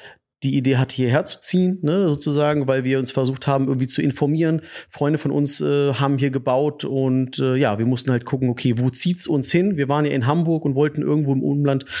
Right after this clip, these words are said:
uns niederlassen. Und ja, und da haben wir natürlich alles so ein bisschen sondiert, mal geschaut und das war jetzt gar nicht so einfach. Da haben wir gesagt, okay, wenn wir uns für Schwarzenbeck entscheiden, will ich das im Hinterkopf behalten, da auf jeden Fall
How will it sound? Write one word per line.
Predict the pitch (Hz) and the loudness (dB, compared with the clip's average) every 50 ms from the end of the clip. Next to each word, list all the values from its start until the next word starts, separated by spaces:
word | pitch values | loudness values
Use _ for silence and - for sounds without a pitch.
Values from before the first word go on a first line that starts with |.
| - - - | -10 -12 -8
uns | - 143 120 - - | -6 -6 -6 -2 -2
niederlassen. | 175 208 190 180 180 175 - 185 175 180 175 - - - - - - - - - _ _ - | 0 0 2 2 2 0 0 -2 -2 -2 -4 -8 -20 -16 -14 -14 -14 -14 -16 -20 _ _ -4
Und | 160 156 151 160 160 147 | -2 0 2 0 0 0
ja, | 175 190 143 | 0 0 0
und | 113 120 120 | 2 0 0
da | 135 123 | 2 0
haben | 139 139 | 2 2
wir | 143 | 2
natürlich | 139 135 139 - - 147 147 139 - - _ _ - | 0 0 -2 -2 -2 -2 -2 -2 -4 -10 _ _ -2
alles | 147 151 - | 0 0 2
so | - 139 | 0 -2
ein | 123 | -2
bisschen | - 143 - - 143 | 0 0 0 2 2
sondiert, | 135 139 135 123 131 151 165 165 165 - | 2 0 0 0 -2 -2 -2 -2 -2 0
mal | 139 131 135 | 0 0 0
geschaut | 123 - - - 147 165 156 - | -2 -4 0 0 0 0 0 -2
und | 135 | -2
das | 131 - - | -4 0 0
war | 139 | -2
jetzt | 135 - - | -2 0 -2
gar | 135 135 | -2 0
nicht | 139 123 - | 0 0 0
so | - | -2
einfach. | 131 143 175 208 - - 208 190 - - - - - - - - | -2 0 -2 -2 0 0 -2 -2 -2 -6 -12 -12 -14 -14 -14 -6
Da | - 139 | -2 0
haben | 139 147 | 0 2
wir | 151 | 2
gesagt, | 143 143 127 | 2 2 0
okay, | 123 - - 131 120 | -2 -2 -2 0 0
wenn | 135 147 | 0 0
wir | 143 139 139 | 0 0 0
uns | 151 147 147 143 - | 0 -2 -2 -2 -4
für | - - - 135 | -6 -2 -2 -2
Schwarzenbeck | - - 147 156 - - 143 147 139 - | 0 0 0 0 2 2 2 2 0 0
entscheiden, | 143 123 - - 139 143 147 139 147 143 147 - - - - - _ _ _ _ _ - | -2 -2 0 0 0 0 2 2 0 -2 -2 -6 -18 -20 -20 -20 _ _ _ _ _ -2
will | 151 | -2
ich | 135 156 | 0 0
das | 147 135 | 0 0
im | 135 127 | 0 0
Hinterkopf | 151 165 151 - - 151 - - - | 0 0 0 0 -2 -4 -4 -4 -4
behalten, | 131 131 139 151 143 139 135 | 0 2 2 2 2 0 0
da | 143 | 0
auf | 139 131 - | 0 -2 -2
jeden | 139 151 156 147 | 0 -2 -2 -2
Fall | - - 143 139 143 135 | 0 2 2 2 2 0